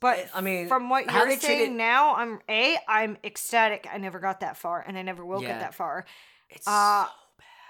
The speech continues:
Speaker 1: I can handle bad T V 'cause it was bad.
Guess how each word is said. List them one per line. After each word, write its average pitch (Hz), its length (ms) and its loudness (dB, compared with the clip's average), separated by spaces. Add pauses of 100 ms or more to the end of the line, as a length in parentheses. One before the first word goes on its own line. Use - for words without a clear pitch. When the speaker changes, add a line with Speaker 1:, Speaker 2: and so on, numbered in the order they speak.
(1600)
Speaker 1:
I 294 140 6
can 392 160 -2
handle 254 420 0
bad 175 340 -4
T 196 180 -12
V 185 420 -6
'cause 277 220 -4
it 339 160 -2
was 262 180 -2
bad. 165 540 -4